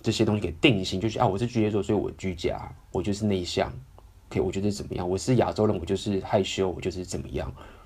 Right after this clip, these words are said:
觉得这些东西都是局限自己的方式，你有太多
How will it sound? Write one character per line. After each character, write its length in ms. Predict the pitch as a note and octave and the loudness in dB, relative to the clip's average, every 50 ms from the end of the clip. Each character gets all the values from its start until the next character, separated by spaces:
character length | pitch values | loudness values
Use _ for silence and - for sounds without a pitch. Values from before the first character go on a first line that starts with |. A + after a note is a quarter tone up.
| - - - | -20 -20 -4
觉 140 | - A#2+ | 0 2
得 40 | B2 | 4
这 140 | B2+ F#3+ F3+ | 4 4 4
些 180 | - - E3+ D#3+ | 6 6 6 6
东 160 | D#3+ D#3 D#3 | 6 4 4
西 120 | C#3 D3+ | 4 6
都 100 | D3 D3 | 6 6
是 340 | C#3 C#3 - D3+ C#3 B2+ B2 B2+ - - - - - - - - - - - - - | 6 4 4 4 4 4 4 2 -4 -12 -20 -20 -20 -20 -20 -20 -20 -20 -20 -20 -4
局 140 | - A2+ A2 | 0 2 6
限 180 | G#2+ C#3+ C3 | 8 8 8
自 60 | B2+ C3 | 8 8
己 160 | C3 G#2 F#2 | 4 2 2
的 60 | - | 2
方 280 | - - E2+ E2+ E2+ E2+ | 0 0 0 0 -2 -4
式， 160 | - - G2 | -2 0 0
你 140 | G2 G2+ A#2+ | 2 4 6
有 180 | B2+ G2+ G2 | 4 4 4
太 260 | - - - D3+ B2+ | 0 2 4 6 6
多 380 | A2+ A2 A#2+ A2+ A2 A2+ A2+ A2+ | 6 6 4 4 6 4 4 0